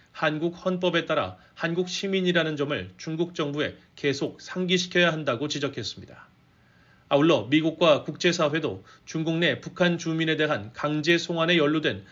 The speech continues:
모든 중국 당국자들을 제재할 것이라는 발표를 통해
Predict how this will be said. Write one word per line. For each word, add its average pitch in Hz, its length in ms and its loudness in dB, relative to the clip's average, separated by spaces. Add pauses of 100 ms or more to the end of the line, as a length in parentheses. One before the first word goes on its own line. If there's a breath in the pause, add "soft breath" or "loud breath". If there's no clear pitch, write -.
(160 loud breath)
모든 147 420 2
중국 170 460 -2
당국자들을 147 920 -2
제재할 156 440 0
것이라는 160 540 -2
발표를 156 480 -4
통해 147 320 -4